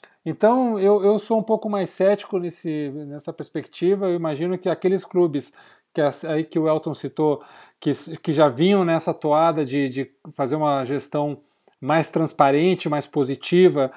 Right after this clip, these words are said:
e, e com um pé no chão, mas com um olhar no futuro, é, é, eles continuarão assim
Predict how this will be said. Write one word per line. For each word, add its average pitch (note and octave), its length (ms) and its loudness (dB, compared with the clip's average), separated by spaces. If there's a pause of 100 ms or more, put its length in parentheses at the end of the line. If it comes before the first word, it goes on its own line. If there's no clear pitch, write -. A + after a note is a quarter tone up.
(380)
e, C3+ 640 0 (580)
e C3+ 100 0
com D3+ 240 2
um D3 640 0
pé E3+ 320 10
no D3+ 140 4
chão, F3+ 340 8
mas E3+ 220 2
com F3+ 120 0
um - 20 4
olhar D#3 260 8
no D#3 80 0
futuro, G3 580 8
é, F#3+ 80 8
é, E3+ 300 -6
eles F3+ 240 4
continuarão G#3 640 6
assim G3+ 460 4